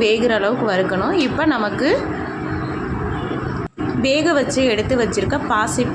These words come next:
பருப்பை அது கூட கலந்துக்கலாம். இப்போ பாசி பருப்பு, கோதுமை மாவு ரெண்டையும் நல்லா கலந்து விட்டதுக்கப்புறம் ஒரு கப் அளவுக்கு ஜீனி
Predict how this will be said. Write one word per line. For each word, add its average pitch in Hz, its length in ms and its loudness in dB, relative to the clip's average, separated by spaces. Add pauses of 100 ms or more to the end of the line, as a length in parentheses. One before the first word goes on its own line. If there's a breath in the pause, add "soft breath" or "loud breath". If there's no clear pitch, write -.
(200)
பருப்பை 196 440 0
அது 214 180 2
கூட 208 120 2 (100)
கலந்துக்கலாம். 190 540 0 (680)
இப்போ 247 240 0
பாசி 233 340 0
பருப்பு, 233 220 2 (100)
கோதுமை 233 320 2
மாவு 214 180 2 (100)
ரெண்டையும் 208 360 2
நல்லா 208 240 2 (100)
கலந்து 208 340 2
விட்டதுக்கப்புறம் 180 640 0 (600)
ஒரு 294 140 2 (100)
கப் 233 300 0
அளவுக்கு 196 360 2 (100)
ஜீனி 247 220 4